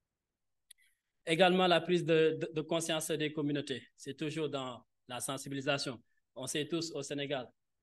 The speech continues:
il y a plus de trois mille tonnes de déchets qui sont produits tous les jours.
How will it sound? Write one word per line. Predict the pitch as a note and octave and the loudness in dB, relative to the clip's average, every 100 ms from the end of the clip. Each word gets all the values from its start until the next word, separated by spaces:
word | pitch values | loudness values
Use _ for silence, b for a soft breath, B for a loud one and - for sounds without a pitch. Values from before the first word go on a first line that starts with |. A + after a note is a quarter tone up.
| _ _ _ - | _ _ _ -8
il | C#3+ | -4
y | |
a | C3+ | -4
plus | D#3+ | -4
de | D3 | -6
trois | D3 F3 E3+ | -4 0 0
mille | F3 E3+ - - | 0 -4 -8 -6
tonnes | D#3+ D3 | -4 -4
de | C#3+ | -6
déchets | C#3 C#3+ D#3+ - - _ _ _ | -6 -4 -4 -6 -10 _ _ _
qui | - | -10
sont | C#3 C#3 | -6 -6
produits | C3+ C#3+ C3+ C3+ | -4 -6 -4 -6
tous | C#3 | -4
les | C3 | -4
jours. | A#2+ B2 | -4 -8